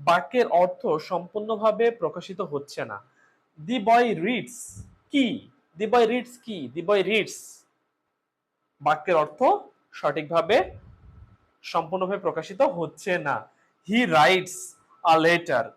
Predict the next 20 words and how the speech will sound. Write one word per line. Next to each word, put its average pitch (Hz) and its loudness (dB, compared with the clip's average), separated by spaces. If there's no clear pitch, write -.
দেখেন, 180 -2
এই 185 2
রাইটসটা 196 2
ট্রানজিটিভ 190 0
ভার্ব। 151 0
ট্রানজিটিভ 185 0
ভার্ব 214 2
যেন 185 2
he 208 0
writes 170 2
কি? 185 -4
মানে 165 0
লিখতেছে, 180 0
কি 254 -4
লিখতেছে? 196 -6
মানে 165 -4
সম্পূর্ণভাবে 226 0
প্রকাশিত 196 -4
হবে 170 0
না 113 -12